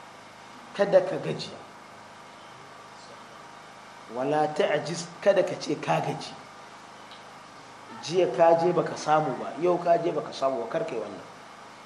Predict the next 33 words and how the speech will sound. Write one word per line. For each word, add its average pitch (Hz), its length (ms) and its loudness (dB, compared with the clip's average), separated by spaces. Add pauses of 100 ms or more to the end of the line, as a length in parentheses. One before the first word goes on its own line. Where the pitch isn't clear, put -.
(340)
Duk 208 180 0
wata 202 240 8
shubha 190 460 8
da 151 80 2
duk 170 180 -2
wani 190 220 6
waswasi, 170 640 4 (420)
kar - 220 4
ka 175 80 2
bari 165 220 4
shaidan 156 400 0
ya 135 60 0
maka 139 200 -4
kutsansa. - 560 -10 (720)
Waɗannan 190 520 6
abubuwa 170 520 8
guda 135 200 2
uku, 135 300 -2 (140)
in 214 120 2
mutum 175 420 0
ya 160 80 0
tara 185 420 6
su, 262 220 -2 (540)
to, 143 140 0
lalle 175 440 2
ilalla 160 640 4 (260)
ya 165 240 8
tara 175 320 6
himma. 147 340 -4 (640)
Da 156 120 10
aka 190 200 8
ce, 165 280 2
"Jam'u 180 420 2